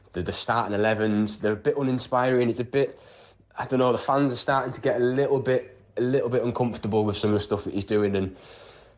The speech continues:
<sighs> I, I really, really do struggle to see us getting three points on Tuesday. I think we, I think we might get a point, we might get a draw. Um, but the form that Middlesbrough in after beating, um, I, I, I'm gonna say it, Wayne Rooney's Birmingham City,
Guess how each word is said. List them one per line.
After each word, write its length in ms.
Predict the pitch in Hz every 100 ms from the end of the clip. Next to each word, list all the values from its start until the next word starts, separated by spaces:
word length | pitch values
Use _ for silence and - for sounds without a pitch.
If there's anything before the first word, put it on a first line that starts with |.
| _ -
<sighs> 20 |
I, 760 | - - - - - - - - -
I 40 | -
really, 580 | 117 135 170 170 147 120
really 380 | 117 117 139 123
do 160 | 123
struggle 300 | 120 - 120
to 60 | 110
see 160 | - 110
us 80 |
getting 200 | 107 90
three 200 | 101 104
points 280 | 95 104 101
on 100 | 92
Tuesday. 440 | 90 90 92 90 95
I 100 | -
think 280 | 135 135
we, 120 | 127 123 -
I 40 | -
think 180 | 120
we 60 | 113
might 180 | 117 120
get 140 | -
a 40 | 110
point, 400 | - 127 143 -
we 80 |
might 180 | 110 107
get 100 | 113
a 60 | 110
draw. 360 | 113 117 120 - - - -
Um, 340 | 98 98 95
but 80 | 101
the 60 |
form 320 | - 123 113 107
that 80 |
Middlesbrough 340 | 120 120 110 117
in 180 | 120 120
after 240 | 95 - 92
beating, 580 | 104 95 - 95 92 92 - - -
um, 400 | 95 92 92 90
I, 80 | 92
I, 280 | - 73 87
I'm 100 | 95
gonna 180 | 104 95
say 200 | 90 95
it, 140 | - - - - -
Wayne 240 | 127 117 110
Rooney's 340 | 113 107 104
Birmingham 420 | 95 123 120 110
City, 400 | 110 143 113 120